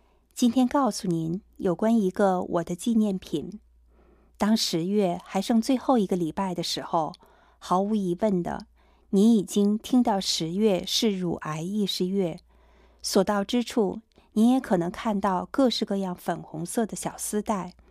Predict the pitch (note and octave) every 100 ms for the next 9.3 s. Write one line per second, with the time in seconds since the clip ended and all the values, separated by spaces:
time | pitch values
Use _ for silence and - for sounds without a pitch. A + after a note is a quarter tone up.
0 | _ _ _ _ _ F#3 G3+ B3+ G#3 -
1 | F#3+ F3 - G#3 G3+ F3 E3 _ _ _
2 | _ - G3 C4 C4 F#3 D#3+ F3 G3 -
3 | E3 E3+ - F3+ G3+ G3+ D#3+ A3 F#3+ -
4 | A#3 B3 - A3+ F#3+ E3+ D#3 D3+ D#3+ F3
5 | D#3+ D#3 A3 G#3+ E3+ E3 - - _ _
6 | - - - _ _ _ F#3+ A3 B3 G#3+
7 | - E3+ E3+ G3 F#3 G3 G3+ E3 E3+ A3
8 | G3 - B3+ G#3+ A#3 A#3 A3 - F3 E3
9 | - D#3+